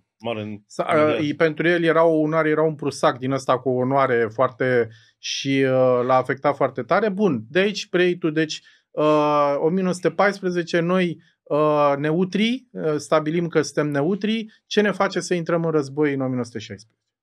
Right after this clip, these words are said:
Speaker 1: Uh, până în paisprezece trebuie povesti-, a, mai întâi trebuie prezentate cele două tabere, da?
Speaker 2: Corect.
Speaker 1: Și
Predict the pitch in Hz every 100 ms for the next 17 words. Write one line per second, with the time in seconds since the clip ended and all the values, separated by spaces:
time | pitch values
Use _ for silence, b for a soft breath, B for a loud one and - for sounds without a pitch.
0 | _ 165 127 226 240 226 214 - 175 196
1 | 180 147 139 - 156 117 - _ 147 165
2 | 208 196 185 165 156 - - 147 151 156
3 | 143 147 135 127 117 110 85 - _ _
4 | _ 131 143 - 117 101 _ _ _ _
5 | - - 190 175